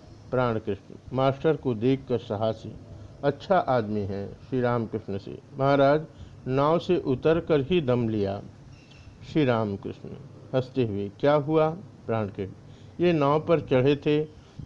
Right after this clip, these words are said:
जरा सी लहर की टक्कर लगी और उन्होंने कहा, 'उतार दो हमको।'" मास्टर से,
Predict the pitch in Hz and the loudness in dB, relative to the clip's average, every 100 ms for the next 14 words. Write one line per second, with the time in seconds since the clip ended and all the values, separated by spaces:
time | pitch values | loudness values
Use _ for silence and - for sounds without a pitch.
0 | - 143 156 175 175 - 165 127 131 156 | -6 2 6 6 4 2 2 4 4 2
1 | 160 156 131 127 - 147 135 135 139 160 | 0 -2 -2 -2 0 2 4 4 2 0
2 | 135 - 113 117 127 127 139 131 110 123 | -2 -4 -2 -2 0 0 2 2 2 2
3 | 123 135 139 - - - 135 139 156 131 | 2 2 -2 -12 -18 -2 0 4 4 4
4 | 113 104 107 98 95 87 - - - 120 | 2 0 -2 -4 -6 -8 -14 -12 -2 -2
5 | 127 - 135 - 92 | -2 0 -2 -2 -8